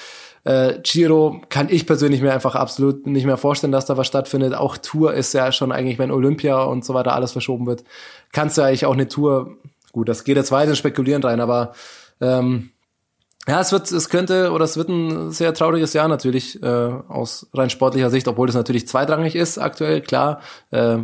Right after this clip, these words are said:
das ist ja eh selbstverständlich. Aber, ja, was Rennen angeht,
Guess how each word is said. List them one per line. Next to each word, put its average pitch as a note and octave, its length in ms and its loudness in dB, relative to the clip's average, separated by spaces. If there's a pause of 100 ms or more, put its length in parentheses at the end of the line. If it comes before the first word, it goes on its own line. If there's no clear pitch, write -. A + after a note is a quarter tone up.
(240)
das A#2 200 -4
ist - 120 -8
ja B2 60 0
eh B2+ 80 2
selbstverständlich. A#2+ 720 -2 (460)
Aber, A#2 520 2
ja, C#3+ 160 0
was C#3 160 0
Rennen D3 160 4
angeht, D#3+ 480 -2